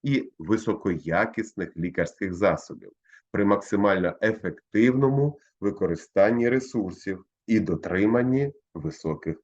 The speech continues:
стандартів. Е, крім цього, проведення,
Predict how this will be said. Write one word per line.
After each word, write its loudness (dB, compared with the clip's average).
стандартів. -6
Е, 6
крім 2
цього, 2
проведення, 2